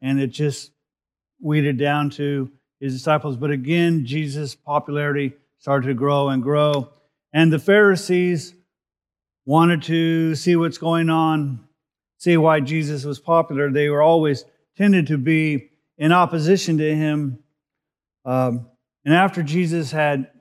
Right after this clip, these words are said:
spoken in, uh, Luke chapter twelve, I mean, I'm sorry, Luke chapter eleven, starting with verse thirty-seven, we see that after Jesus had spoke, uh, it says this, "Now when he had spoken,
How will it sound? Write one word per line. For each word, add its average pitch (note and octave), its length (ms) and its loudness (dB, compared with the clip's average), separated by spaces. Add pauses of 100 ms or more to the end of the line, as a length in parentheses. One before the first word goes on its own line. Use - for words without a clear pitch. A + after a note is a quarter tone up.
(460)
spoken D3+ 800 2 (400)
in, C#3 300 2
uh, C3+ 380 0 (300)
Luke E3+ 260 4 (1160)
chapter D#3 320 0
twelve, D#3 560 2
I C#3 60 -2
mean, C#3 100 2
I'm C3+ 180 -4 (120)
sorry, C#3 320 0
Luke D3 340 -2
chapter D3 300 -2
eleven, C#3+ 340 0
starting C#3 240 -4
with B2+ 100 -4
verse C#3 220 -6
thirty-seven, D3 800 -2 (220)
we C#3+ 100 -2
see E3+ 220 4
that D3 180 0
after D#3+ 320 2
Jesus D3 560 -4 (300)
had D3 160 0
spoke, F3+ 520 2 (460)
uh, B2+ 240 -4
it C3+ 140 -4
says C#3+ 240 2
this, D3+ 280 -2
"Now D#3+ 220 2
when E3 220 0
he E3+ 220 0
had E3 200 0
spoken, D#3+ 640 0